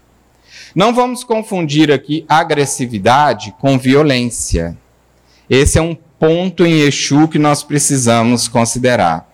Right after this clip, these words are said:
Os Exus têm a energia da agressividade. São fortes, são implacáveis, são determinados,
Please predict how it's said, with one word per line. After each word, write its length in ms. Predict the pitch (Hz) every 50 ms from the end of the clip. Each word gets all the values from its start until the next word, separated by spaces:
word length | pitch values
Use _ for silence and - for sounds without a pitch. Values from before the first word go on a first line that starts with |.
| _ _ _
Os 160 | - 135 151
Exus 460 | 175 180 165 - - 190 208 220 208
têm 240 | - 208 185 180 170
a 80 | 165 165
energia 480 | 156 156 143 139 135 127 143 190 190
da 220 | 170 170 165 - - _
agressividade. 1500 | 170 190 220 240 220 226 226 220 196 - - - - 254 254 240 233 165 139 113 101 92 90 82 78 - - - - - _ _ _ _ _ _ _ _ _ _ _ _ _ _ _ _
São 240 | - - 123 120 117
fortes, 1200 | 110 - - 143 143 147 139 135 135 - - - _ - - 101 87 85 - - - - - - _ _ _ _ _ _
são 160 | - - 151
implacáveis, 1300 | 151 147 143 - 143 143 139 143 - 156 156 156 151 147 139 123 117 110 104 98 95 - - - - - _ _ _ _
são 220 | - - 185 160 156
determinados, 1200 | 160 160 - 175 160 156 151 147 147 147 151 151 156 156 139 131 117 113 110 107 98 - - -